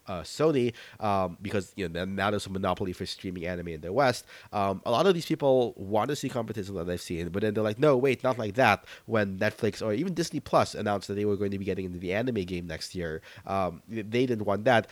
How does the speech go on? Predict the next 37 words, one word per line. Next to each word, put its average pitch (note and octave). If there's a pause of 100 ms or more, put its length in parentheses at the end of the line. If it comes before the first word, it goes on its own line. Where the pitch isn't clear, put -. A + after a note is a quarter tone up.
(120)
And C3+
even F3
funnier, E3
those B2
same -
people D3
were C3
the C3
ones B2+
who C3+
were A#2+
like, A#2+
"Oh E3+
yeah, D#3+
this G#2
anime C3+
Toobab B2+
is A2
completely B2
a G#2+
scam," G2+ (240)
right? F#2+
Like, F#2
there's G#2+
no A#2
way A2+
that G2+
this, -
you F#2+
know, D#2
this F2
should G2
happen. F2 (260)
Um, E2+ (180)
you A#2+
know, F#2
at, G2